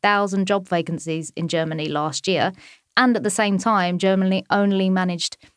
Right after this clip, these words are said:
to attract a hundred thousand skilled workers from non-E U countries.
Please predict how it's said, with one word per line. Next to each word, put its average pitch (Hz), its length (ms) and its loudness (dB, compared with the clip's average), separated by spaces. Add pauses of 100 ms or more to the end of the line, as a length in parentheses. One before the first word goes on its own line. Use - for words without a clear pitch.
(180)
to 185 100 4
attract - 480 -2
a - 20 -4
hundred 185 320 0
thousand 175 300 0
skilled 185 340 -2
workers 170 480 -4
from 175 240 -4
non-E 165 320 -2
U 165 240 -2
countries. 160 640 -6